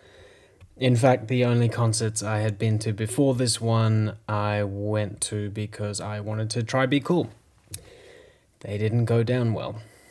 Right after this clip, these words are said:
Seriously, I went to Nas wearing footy shorts.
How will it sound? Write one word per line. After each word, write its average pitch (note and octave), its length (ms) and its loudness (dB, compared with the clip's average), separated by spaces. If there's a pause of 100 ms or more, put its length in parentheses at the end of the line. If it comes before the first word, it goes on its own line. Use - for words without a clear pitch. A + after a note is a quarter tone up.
(1080)
Seriously, - 800 -2
I G#2+ 260 -4
went G#2 360 -6
to G#2 420 -4
Nas G#2 720 0 (160)
wearing G2+ 420 -2
footy G#2 320 -6
shorts. - 600 -8